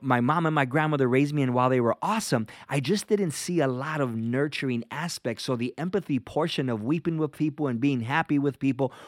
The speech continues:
wasn't something that was really easy for me to do. But as a servant leader,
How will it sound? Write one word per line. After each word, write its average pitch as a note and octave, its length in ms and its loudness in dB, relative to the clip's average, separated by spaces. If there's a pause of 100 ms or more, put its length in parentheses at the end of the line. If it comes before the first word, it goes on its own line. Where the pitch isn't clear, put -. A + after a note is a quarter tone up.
wasn't G#3 460 0
something D#3+ 440 -2
that C3+ 220 0
was B2 240 0 (300)
really B2+ 560 0
easy C3+ 340 0
for B2+ 160 -4
me A#2+ 160 0
to A2 140 -4
do. D3 240 6
But A#2+ 180 0
as C#3+ 220 -2
a B2 80 -2
servant A#3 640 -2
leader, C3 500 0